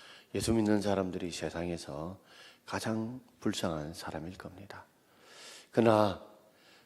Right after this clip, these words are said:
죽음 이후의 세계가 있기 때문에 우리는 그 소망 가운데 살아가게 되어집니다.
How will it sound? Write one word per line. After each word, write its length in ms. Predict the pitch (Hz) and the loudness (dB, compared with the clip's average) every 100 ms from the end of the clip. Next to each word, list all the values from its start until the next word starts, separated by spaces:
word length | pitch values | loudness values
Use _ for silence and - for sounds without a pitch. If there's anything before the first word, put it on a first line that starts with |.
| - | -8
죽음 480 | - 156 123 107 - | 2 6 8 6 2
이후의 800 | 127 104 107 104 98 90 85 - - - | 0 2 6 8 8 4 -2 -10 -20 -12
세계가 680 | - 95 98 92 92 90 87 - | -8 -4 -4 -2 -2 -4 -8 -4
있기 220 | 139 - | -2 -2
때문에 680 | - 80 78 80 78 80 110 - _ - - - | -2 -4 -4 -8 -6 -8 -10 -12 _ -20 -14 0
우리는 420 | 107 104 92 85 - - - | 4 4 4 0 -12 -20 -4
그 120 | - | -2
소망 360 | - 98 98 107 | 0 2 2 4
가운데 800 | 98 95 98 90 78 82 85 - _ - | 4 4 2 -4 -6 -6 -8 -10 _ -16
살아가게 920 | - 87 78 73 - 82 80 73 - _ _ | -8 -6 -6 -6 -8 -6 -6 -8 -12 _ _
되어집니다. 680 | - 82 73 90 82 76 | -8 -8 -8 -12 -12 -12